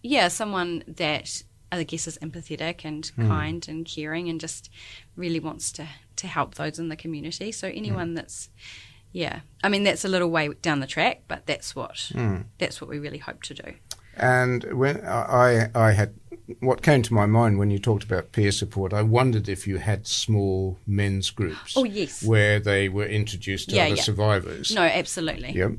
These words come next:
Speaker 1: Yeah.
Speaker 2: And how's that working?
Speaker 1: Um,
Speaker 2: How,
Speaker 1: so
Speaker 2: how, how is it all set up?
Speaker 1: I don't think, Michael hasn't held any for a little while,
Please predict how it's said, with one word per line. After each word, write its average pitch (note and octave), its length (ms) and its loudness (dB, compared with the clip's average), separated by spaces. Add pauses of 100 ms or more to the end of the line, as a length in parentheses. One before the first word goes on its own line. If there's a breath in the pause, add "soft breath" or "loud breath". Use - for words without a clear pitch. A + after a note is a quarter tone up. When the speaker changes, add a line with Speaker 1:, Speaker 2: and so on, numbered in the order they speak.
(120)
Speaker 1:
Yeah. - 140 0 (220)
Speaker 2:
And G#2+ 300 2
how's A2+ 300 2
that G#2 200 0
working? F#2 480 -4
Speaker 1:
Um, G3+ 640 4
Speaker 2:
How, A3 100 4
Speaker 1:
so A3 200 8
Speaker 2:
how, A2 380 4
how G#2+ 320 2
is F2+ 120 -4
it F#2+ 100 -4
all F#2 160 -2
set F#2 280 -2
up? - 280 -6
Speaker 1:
I G#3 100 4
don't A3 300 2
think, B3+ 380 -4
Michael G3+ 320 -4
hasn't A3+ 360 -12
held F3+ 340 -2
any E3+ 220 -6
for E3+ 180 -8
a E3 40 -6
little D#3 240 -6
while, G3 340 0